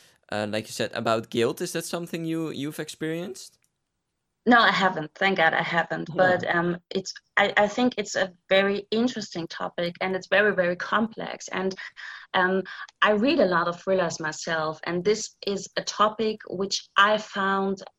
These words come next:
Speaker 2: very, uh, many thrillers don't go very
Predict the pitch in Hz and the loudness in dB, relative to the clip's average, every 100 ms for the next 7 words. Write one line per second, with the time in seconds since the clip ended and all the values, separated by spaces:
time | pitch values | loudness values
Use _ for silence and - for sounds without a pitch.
0 | 170 - - 180 196 196 196 190 190 _ | -20 -6 0 4 4 2 0 -4 -6 _
1 | _ _ _ _ _ _ _ 180 175 196 | _ _ _ _ _ _ _ -4 -2 -2
2 | - 196 208 247 254 - - 214 208 175 | -4 0 2 2 0 -4 -4 0 0 0
3 | 165 165 - _ 202 196 202 202 _ _ | -2 -8 -16 _ -2 0 -2 -6 _ _
4 | - - _ _ _ _ - 202 196 202 | -20 -20 _ _ _ _ -2 2 4 4
5 | 196 - - 175 185 190 190 | 0 -6 -12 2 4 6 2